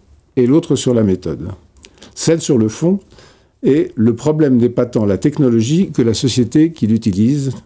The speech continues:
dite par, euh, le philosophe Thierry Ménissier. Et la seconde, plus sur la méthode, « Agir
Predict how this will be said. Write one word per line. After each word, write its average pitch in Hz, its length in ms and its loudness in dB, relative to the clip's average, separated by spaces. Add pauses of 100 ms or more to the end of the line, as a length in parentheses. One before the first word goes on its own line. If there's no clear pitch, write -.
(380)
dite 113 240 -4
par, 85 320 -4
euh, 85 140 -2
le 87 80 -4
philosophe 101 440 0
Thierry 127 300 0
Ménissier. 110 600 -2 (840)
Et 135 100 2
la 156 100 2
seconde, 143 500 0
plus 117 200 -2
sur 113 180 -2
la 101 80 0
méthode, « 147 580 0 (200)
Agir 135 360 2